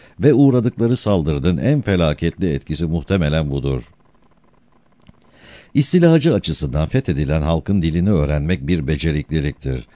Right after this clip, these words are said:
Yenikler için ise Fatih'in dilini öğrenmek bir uzlaşma, hatta bir ihanettir. Böylece çok sayıda Frank Arapça öğrenirken ülke halkı birkaç Hristiyanın dışında Batılıların dili karşısında kayıtsız kalmıştır.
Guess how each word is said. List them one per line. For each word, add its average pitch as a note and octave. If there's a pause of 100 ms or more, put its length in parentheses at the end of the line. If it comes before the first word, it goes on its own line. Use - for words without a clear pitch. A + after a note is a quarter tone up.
(260)
Yenikler C#3
için B2
ise G2+
Fatih'in F#2
dilini E2+
öğrenmek D2
bir D#2+
uzlaşma, C#2+
hatta F#2+
bir G#2+
ihanettir. F2+ (480)
Böylece D3+
çok C#3+
sayıda F2+
Frank E2+
Arapça F2
öğrenirken D#2+ (220)
ülke C#3
halkı A2+
birkaç G2
Hristiyanın F2+
dışında E2
Batılıların F#2
dili F#2
karşısında F2
kayıtsız D#2+
kalmıştır. C2